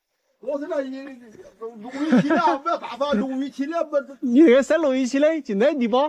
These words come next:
Speaker 1: 啊。现在怪球的。
Speaker 2: 还要落了吗？
Speaker 1: 对啊，小，小，小，小，春，春天天不吧？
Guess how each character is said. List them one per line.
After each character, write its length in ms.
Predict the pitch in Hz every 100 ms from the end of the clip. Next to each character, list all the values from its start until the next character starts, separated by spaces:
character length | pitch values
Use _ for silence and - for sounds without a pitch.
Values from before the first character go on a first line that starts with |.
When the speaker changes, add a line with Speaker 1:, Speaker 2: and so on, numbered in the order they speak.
| 302
Speaker 1:
啊。 500 | - 220 202 185 165 - _ _ _ _ _ _ _ _ _ _ _ _ _ _ _ _ _ _
现 120 | 147
在 80 | 208
怪 260 | 208 185 180
球 200 | 147 147
的。 180 | 139 - _ _ _ _ _ _ _ _ _
Speaker 2:
还 160 | - 226
要 80 | 220
落 220 | 226 285
了 80 | 233
吗？ 240 | 214 320 - _ _ _ _
Speaker 1:
对 100 | 143
啊， 320 | 175 196 170 - _ _
小， 200 | - 269
小， 200 | 254 294
小， 220 | 262 285 254
小， 260 | 269 269
春， 220 | 240 214 240 233 220
春 180 | - 311
天 120 | 294
天 160 | 285
不 100 | 285
吧？ 340 | 233 220 190